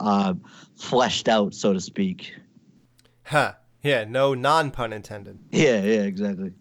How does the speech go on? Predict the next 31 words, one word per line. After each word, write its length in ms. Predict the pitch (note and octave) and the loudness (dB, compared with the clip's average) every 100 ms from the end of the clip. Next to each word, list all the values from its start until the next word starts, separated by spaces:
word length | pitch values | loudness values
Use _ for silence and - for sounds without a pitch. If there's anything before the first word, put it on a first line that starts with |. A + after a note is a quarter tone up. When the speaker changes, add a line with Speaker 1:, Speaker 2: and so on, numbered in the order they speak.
| _ | _
Speaker 1:
So, 260 | - G2 G2 | -8 -4 0
yeah. 160 | C3 | 2
Speaker 2:
More 100 | C3 | 0
waxed 420 | A#2 C3 C3+ - | 0 0 -2 -6
out. 200 | G#2 G2+ - - - - - | -10 -10 -16 -20 -20 -16 -6
Speaker 1:
Yep. 120 | A#2+ | -2
Speaker 2:
Um, 340 | C#3 C#3 C3+ - _ _ _ _ _ _ _ _ _ _ - | 0 -2 -2 -10 _ _ _ _ _ _ _ _ _ _ -6
yeah, 340 | D#3+ C#3 G#2 G2+ | 0 0 0 -8
clearly 480 | - E3+ E3 E3 E3 | -8 -2 0 2 0
the 120 | C#3+ C3+ | 0 -2
remake 600 | D3 C3+ B2+ B2+ - C3 | -4 -2 0 0 -4 -14
destroys 580 | B2 - C#3+ C#3 C#3 B2 | -12 -10 -4 -2 -2 -4
the 100 | B2 | -4
original 500 | B2 B2 B2 B2+ B2 | -4 -4 -4 -2 -2
in 80 | A#2 | -2
atmosphere 760 | A2+ B2 - - B2 B2 A#2+ | -2 -4 -10 -6 -4 -2 -2
and 140 | A#2 A2 | -4 -8
setting. 540 | - A#2+ A2 A2 G#2+ - | -4 -2 -2 -6 -12 -14
Um, 420 | A#2 G#2 G2+ G2 - _ _ - | -10 -8 -10 -14 -20 _ _ -8
whenever 300 | C#3+ G3 A3 | -2 0 0
I 120 | F3+ | 0
think 320 | - F#3+ F#3+ | -2 -4 -2
of 100 | C3+ | -4
House 300 | A#2+ A#2+ - | -2 -4 -4
of 100 | A#2+ | -6
Wax, 460 | A2+ G#2+ G#2+ - - _ _ _ - | -6 -6 -8 -16 -20 _ _ _ 4
although 340 | C#3+ C#3 F#3 E3+ | 6 8 8 8
I 80 | |
enjoy 360 | C#3+ C3 C#3+ E3 | 4 0 0 2
the 120 | D#3 | 0
ride, 640 | C3 D3 D#3 C3 B2 C#3 | 0 4 6 4 2 -4